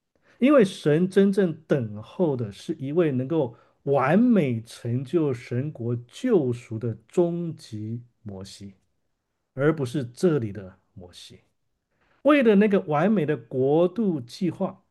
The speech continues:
神让救赎的历史推进了上千年。在漫长的岁月里面，也许人会觉得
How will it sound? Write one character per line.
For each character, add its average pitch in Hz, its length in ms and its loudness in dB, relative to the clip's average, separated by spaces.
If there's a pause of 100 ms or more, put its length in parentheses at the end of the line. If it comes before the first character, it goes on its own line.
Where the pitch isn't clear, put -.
(480)
神 160 340 2
让 196 260 4
救 240 440 6
赎 - 200 -8
的 156 120 0
历 165 240 -2
史 120 340 -8
推 175 300 0
进 170 180 -4
了 139 100 -2
上 135 300 -4
千 135 240 -8
年。 120 160 -6 (720)
在 175 180 2
漫 220 400 6
长 147 180 -6
的 151 100 -2
岁 175 320 0
月 175 160 2
里 123 140 -2
面， 147 220 -4
也 254 120 4
许 247 140 -6
人 180 180 4
会 214 120 4
觉 175 120 0
得 165 60 -4